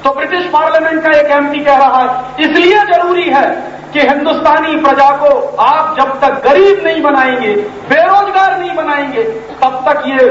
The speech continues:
ईसाई बनने को तैयार नहीं होंगे। और वही एमपी कह रहा कि जब यहाँ की प्रजा गरीब हो जाएगी, बेरोजगार हो जाएगी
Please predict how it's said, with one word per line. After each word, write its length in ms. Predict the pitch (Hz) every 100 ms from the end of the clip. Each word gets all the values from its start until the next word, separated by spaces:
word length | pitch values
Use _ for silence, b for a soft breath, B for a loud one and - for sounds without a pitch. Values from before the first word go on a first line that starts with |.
| 254 - 208
ईसाई 360 | 254 254 254 254
बनने 280 | 247 226 240
को 100 | 220
तैयार 420 | 214 202 202 196
नहीं 160 | 381 370
होंगे। 300 | - - - - - - - - - -
और 120 | 262
वही 240 | 302 359
एमपी 360 | 359 359 349 359
कह 140 | 339
रहा 180 | 339 339 - - - -
कि 100 | 294
जब 160 | 330 349
यहाँ 260 | 349 370
की 100 | 359
प्रजा 320 | 359 330 349 349
गरीब 340 | 294 359 415 403
हो 160 | 330
जाएगी, 360 | 320 330 330 311
बेरोजगार 580 | 294 330 349 349 311 302
हो 140 | 277
जाएगी 360 | 285 277 269